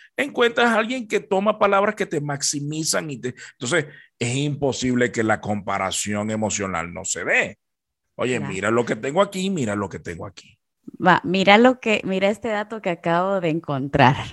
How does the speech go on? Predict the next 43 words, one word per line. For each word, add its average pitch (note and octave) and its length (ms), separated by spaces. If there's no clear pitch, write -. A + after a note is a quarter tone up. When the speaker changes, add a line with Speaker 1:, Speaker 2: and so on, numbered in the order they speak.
Speaker 2:
Aquí A#3 640
esto A#3 300
es A#3 160
de G#3+ 120
una G#3+ 360
red G#3 200
social A3+ 680
que F#3+ 140
no E3+ 140
voy G3 120
a G3+ 60
decir G3+ 240
el G3+ 140
nombre A#3+ 320
porque C#3 560
no - 120
lo F#3+ 140
quiero G#3 220
hacer G#3 260
público, G#3+ 560
<laughs> - 480
ni A#3+ 140
nada, A3+ 180
pero G3 180
dice A3+ 480
que G#3+ 200
la G3 220
gente G3+ 340
infiel C4+ 540
no A3 140
solo G#3+ 280
busca G#3 380
lo F3+ 180
físico. - 680
Dice, G3+ 280
"Si G3 160
le F#3 140
preguntas C4+ 880
a F#3 140
veinte G#3 360
personas D#3 600
que E3 180
fueron F3+ 440